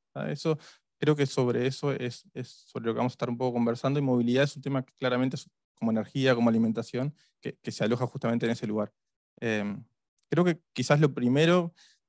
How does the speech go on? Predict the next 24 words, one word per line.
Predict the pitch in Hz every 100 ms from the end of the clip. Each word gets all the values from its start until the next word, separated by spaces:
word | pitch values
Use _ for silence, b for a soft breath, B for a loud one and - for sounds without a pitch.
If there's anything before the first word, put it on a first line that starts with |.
| _
eh, | - 117 113 110 110
es | 127 - _ -
tratar | 117 131
de | 139 139
ponernos | - 120 135
de | 120
acuerdo | 139
en | 127
qué | 147
estamos | 139 127
hablando, | 117 110 107 110
¿no? | 131 -
Tanto | 147 151 147 -
en | 127
movilidad, | 123 120 120 131 208 190
y |
creo | 120 120
que | 123
hay | 120 123 120 _
tanto | 120 123 123 135 _
Nani | 131 123 117
como... | 117 113 117 123 - _ _ _ -
Ana | 123
Inés, | 113 123